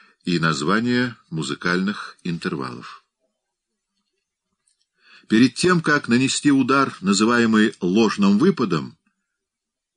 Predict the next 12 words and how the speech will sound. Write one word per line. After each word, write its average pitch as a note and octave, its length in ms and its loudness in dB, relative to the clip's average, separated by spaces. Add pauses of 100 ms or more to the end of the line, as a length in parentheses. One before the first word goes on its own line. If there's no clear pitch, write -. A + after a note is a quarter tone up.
(640)
он D3+ 260 2
предупреждал C3 800 2
меня B2 480 2 (180)
об F#2 260 -2
этом A2 580 0 (100)
диезе, D#2 840 0 (2000)
так F2+ 320 -4
как F#2 200 -4
в - 60 -8
старину F#2+ 640 0 (320)
диезы G#2+ 600 0
назывались G2+ 720 0